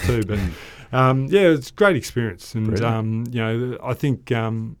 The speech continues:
Speaker 1: I, I look back and I think I wish my kids had have,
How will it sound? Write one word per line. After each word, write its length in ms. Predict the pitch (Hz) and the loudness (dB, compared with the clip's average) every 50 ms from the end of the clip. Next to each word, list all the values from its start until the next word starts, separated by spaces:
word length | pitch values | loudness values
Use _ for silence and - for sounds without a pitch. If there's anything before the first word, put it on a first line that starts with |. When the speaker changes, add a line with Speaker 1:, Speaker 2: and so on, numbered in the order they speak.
| - - - | -18 -10 -6
Speaker 1:
I, 120 | 123 127 | -4 -2
I 120 | 135 135 | 0 2
look 220 | 139 143 156 147 - | 2 2 2 2 4
back 200 | 139 127 123 - | 2 2 2 2
and 120 | 123 113 | -2 -2
I 140 | 113 117 113 | -2 -2 -4
think 260 | - - 127 117 - | -4 -4 -6 -4 -4
I 60 | 120 | -2
wish 360 | 110 113 123 - - - - - - | -2 0 0 0 0 -2 -10 -12 -10
my 240 | 120 113 117 117 110 | -6 -4 -2 -2 -2
kids 260 | - - 131 113 98 | -2 -2 -2 0 0
had 160 | 110 110 107 | -2 -4 -4
have, 340 | 90 92 113 113 104 113 | -4 -2 -2 -2 -4 -4